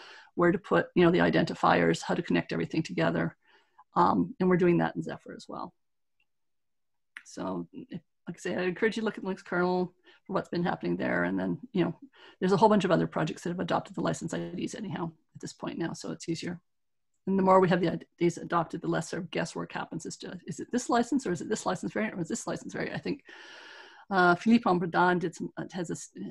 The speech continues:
did a study of it, and the number of variants that he found with his scanning tools is actually quite disturb-, disturbing, um, for the same license. <laughs> And, you know, expecting these tools to do effectively A I to try to sort of guess the licenses and, you know, still have to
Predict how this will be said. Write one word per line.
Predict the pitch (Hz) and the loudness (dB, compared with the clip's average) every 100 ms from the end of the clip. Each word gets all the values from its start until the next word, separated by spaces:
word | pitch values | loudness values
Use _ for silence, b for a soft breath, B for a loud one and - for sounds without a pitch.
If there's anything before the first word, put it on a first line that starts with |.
| 180 175 | -8 -4
did | 190 | -2
a | 175 | -2
study | - - 165 175 | -4 -4 -2 -2
of | 165 | -4
it, | - - | -8 -4
and | 170 - | -4 -2
the | 170 | -2
number | 185 196 | 0 0
of | 170 | -2
variants | 175 165 160 | -2 -4 -4
that | 165 | -6
he | 170 | -8
found | 170 185 190 | -6 -8 -6
with | 175 | -8
his | - 175 | -8 -12
scanning | - 175 - | -8 -8 -8
tools | - 165 160 - | -8 -6 -6 -8
is | 151 - | -12 -10
actually | - - 185 | -8 -8 -8
quite | - 185 175 | -8 -6 -6
disturb-, | - - - - - | -10 -10 -10 -10 -8
disturbing, | 180 - - - 139 - B B B B B - | -6 -4 -6 -6 -8 -12 B B B B B -2
um, | 165 160 160 | 0 0 -2
for | 180 | -2
the | 165 | -2
same | - 190 | 0 2
license. | 160 156 - - - - | 2 0 -2 -10 -10 -8
<laughs> | |
And, | - - - | -6 -4 -2
you | 180 | 0
know, | 165 170 _ - - - | 0 -2 _ -20 -20 -20
expecting | - - 214 220 | -18 -2 0 0
these | 208 180 - | 0 0 -2
tools | - 185 175 | -2 -2 -2
to | 175 | -2
do | 170 | 0
effectively | 165 - 180 175 180 - | 0 -2 -6 -4 -2 0
A | 175 | 2
I | - - 175 170 b b b b | 4 4 4 0 b b b b
to | - | -10
try | 165 165 180 | -6 -6 -4
to | 185 | -6
sort | - 170 | -6 -6
of | 160 | -2
guess | 175 170 | 0 0
the | - | 0
licenses | 160 160 - 170 - 170 165 156 | 0 0 -2 -6 -4 -2 -2 -2
and, | 165 165 - | -4 -6 -6
you | 180 | -4
know, | 175 | -4
still | - 185 | -4 -4
have | 170 | -4
to | 180 | -6